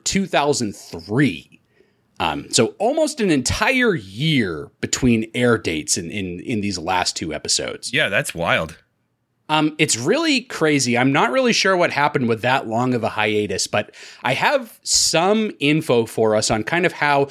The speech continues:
Speaker 1: we, we've moved into the home stretch on the original run of Samurai Jack. We
Speaker 2: Mm.
Speaker 1: only have four episodes left to,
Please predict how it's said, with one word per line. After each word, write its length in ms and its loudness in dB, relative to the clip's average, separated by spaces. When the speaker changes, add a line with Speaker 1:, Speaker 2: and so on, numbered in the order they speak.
Speaker 1:
we, 140 0
we've 260 0
moved 380 2
into 360 2
the 140 0
home 420 2
stretch 640 0
on 160 -4
the 160 -4
original 800 0
run 540 -2
of 260 -6
Samurai 400 -2
Jack. 220 -4
We 80 2
Speaker 2:
Mm. 40 -2
Speaker 1:
only 340 2
have 260 0
four 540 0
episodes 580 -4
left 500 -4
to, 420 -4